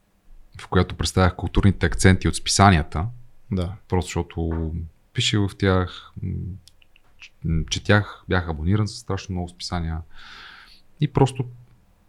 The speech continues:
Speaker 1: избирах културните акценти от списания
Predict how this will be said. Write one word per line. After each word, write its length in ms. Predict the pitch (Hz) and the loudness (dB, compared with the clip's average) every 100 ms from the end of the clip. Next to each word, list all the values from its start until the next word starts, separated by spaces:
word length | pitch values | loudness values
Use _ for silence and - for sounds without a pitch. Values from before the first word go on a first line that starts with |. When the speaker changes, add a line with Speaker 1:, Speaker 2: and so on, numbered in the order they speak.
| - _ | -20 _
Speaker 1:
избирах 420 | 117 110 117 110 - | -2 4 6 6 4
културните 540 | 98 95 104 92 - | 0 2 2 2 0
акценти 440 | 78 - 95 95 | -6 0 0 0
от 140 | 95 - - | -4 -6 -14
списания 760 | - - - - 98 85 76 | -20 -20 -14 -2 2 2 0